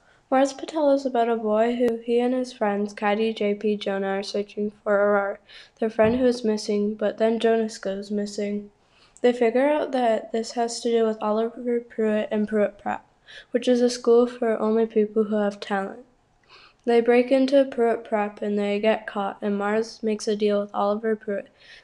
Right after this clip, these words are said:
that he'll go with him, but he has to let his friends go. They go to Mars and they find out about something,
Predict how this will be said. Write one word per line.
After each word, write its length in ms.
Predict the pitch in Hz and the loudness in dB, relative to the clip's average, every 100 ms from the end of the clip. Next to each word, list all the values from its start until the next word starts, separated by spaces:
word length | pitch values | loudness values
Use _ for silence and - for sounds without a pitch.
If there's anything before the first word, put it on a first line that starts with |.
| - | 2
that 240 | 233 226 | 2 2
he'll 320 | 233 240 247 | 0 2 2
go 480 | 240 226 220 226 226 | 2 4 4 4 2
with 200 | 233 233 | -2 -4
him, 400 | 233 233 226 220 | -6 -4 -4 -4
but 180 | 214 208 | -4 -6
he 440 | 208 214 214 226 - - - | -2 -2 -2 -6 -12 -20 -12
has 280 | - 254 254 | -4 -4 -4
to 140 | - 240 | -4 -2
let 140 | 226 | -2
his 160 | 214 214 | -4 -4
friends 340 | 214 208 208 | -2 -2 -2
go. 300 | - 180 - - _ _ _ _ - | -4 -6 -6 -12 _ _ _ _ -2
They 160 | 240 | 0
go 160 | 247 262 | 2 4
to 140 | 285 | 4
Mars 480 | 254 214 208 214 214 | 4 2 0 -2 -4
and 260 | 214 208 202 | -4 -4 -4
they 300 | 202 208 202 _ | -4 -8 -12 _
find 400 | 208 208 226 220 | -4 -4 -4 -4
out 380 | 202 196 202 220 | -2 -2 -4 -8
about 340 | 214 208 202 | -4 -4 -4
something, 540 | - 202 202 196 - | -8 -8 -8 -8 -8